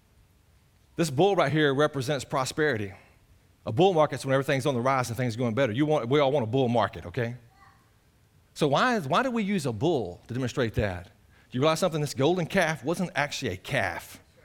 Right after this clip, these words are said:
It was a bull. It was a bull that they worshiped in Egypt. You know what the bull in, in Egypt they were, you know what that was about? It was about prosperity. So when they brought, here's, listen, here's what, nothing has changed, by the way.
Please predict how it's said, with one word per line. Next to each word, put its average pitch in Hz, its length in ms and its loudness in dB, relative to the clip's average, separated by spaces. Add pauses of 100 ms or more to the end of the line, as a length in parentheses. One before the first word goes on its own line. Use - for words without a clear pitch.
(480)
It 131 60 0
was 120 140 0
a 117 60 0
bull. 110 500 0 (400)
It 151 60 2
was 127 140 2
a - 20 -2
bull 151 300 4
that - 20 -4
they 139 140 4
worshiped 151 560 2 (180)
in 139 140 4
Egypt. 139 340 2
You 151 40 4
know - 20 6
what 160 80 0
the 123 40 -8
bull 160 260 4
in, 160 180 -2
in 147 260 -2
Egypt 175 300 0
they 180 80 4
were, 151 160 4
you 185 60 -2
know 170 40 4
what 160 80 2
that 170 60 2
was 135 80 2
about? 180 300 4
It - 40 -12
was 113 100 -6
about 123 280 2
prosperity. 120 680 0 (800)
So 196 140 4
when 160 60 4
they 208 100 8
brought, 240 240 6 (340)
here's, 226 260 4
listen, 180 300 0
here's 139 140 -2
what, 135 160 -4 (600)
nothing 156 220 0
has 131 140 -2
changed, 127 320 0
by 101 120 0
the 98 80 -4
way. 92 280 -6